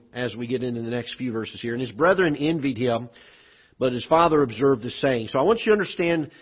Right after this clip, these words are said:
it from verse number eleven, before we get to verse twelve, uh, the relationship that Joseph has with his brothers. Earlier in the chapter, we find that he brought an evil report to his dad about what his brothers were doing. So obviously,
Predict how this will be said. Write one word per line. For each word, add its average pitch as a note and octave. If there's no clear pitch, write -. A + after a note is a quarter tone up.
it C3+
from C#3
verse D#3
number D#3+
eleven, B2+
before C3
we C#3
get C#3
to B2+
verse C3
twelve, A#2
uh, C3+
the D3+
relationship D#3+
that C#3
Joseph D#3
has D3
with C3+
his C3
brothers. A2
Earlier D#3
in D3+
the C#3
chapter, D3+
we C#3+
find C#3+
that C3
he B2
brought C3+
an B2
evil C3+
report C3
to C3+
his A2+
dad D3
about B2+
what B2
his G#2+
brothers B2
were A#2
doing. C#3
So B2+
obviously, C3+